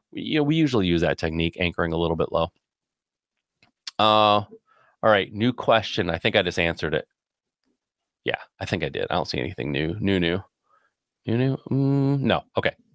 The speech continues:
Cool. All right, Mike. You're on the clock. You've got five seconds. You throw another question there, I'll answer it. Otherwise, we're calling it a night. Going once,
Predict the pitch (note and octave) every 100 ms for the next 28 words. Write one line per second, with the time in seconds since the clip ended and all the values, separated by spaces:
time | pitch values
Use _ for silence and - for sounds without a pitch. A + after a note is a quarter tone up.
0 | - - _ _ - A#3 F3+ - _ _
1 | C3+ E3 D#3 D3+ D3+ - - - - _
2 | _ G#2+ B2 C#3 C#3 C#3+ - C#3+ C3 -
3 | - G#2+ G#2 A#2+ - B2+ B2 C3+ A#2+ A#2+
4 | - G#2+ C3+ B2 A#2+ A2+ B2+ A#2 A#2 A2
5 | G#2 G#2+ A2+ A2 G2 A2 A#2+ B2 C3 A2+
6 | - B2 B2 C3 A#2+ G#2 A2+ D#3+ A3 -
7 | _ _ - _ _ _ G2 A#2 C3+ D#3
8 | D3+ - -